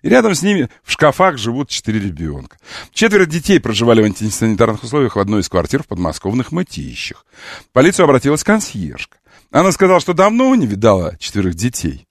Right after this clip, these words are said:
Куда делись? Нашли трёх мальчиков, одну девочку.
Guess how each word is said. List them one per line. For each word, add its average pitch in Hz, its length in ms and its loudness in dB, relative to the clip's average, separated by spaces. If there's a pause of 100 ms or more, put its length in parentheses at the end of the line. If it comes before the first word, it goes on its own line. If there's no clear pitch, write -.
(140)
Куда 87 320 -6
делись? 139 300 -8 (420)
Нашли 196 420 0
трёх 185 220 -2
мальчиков, 196 440 0
одну 135 220 2
девочку. 110 540 -2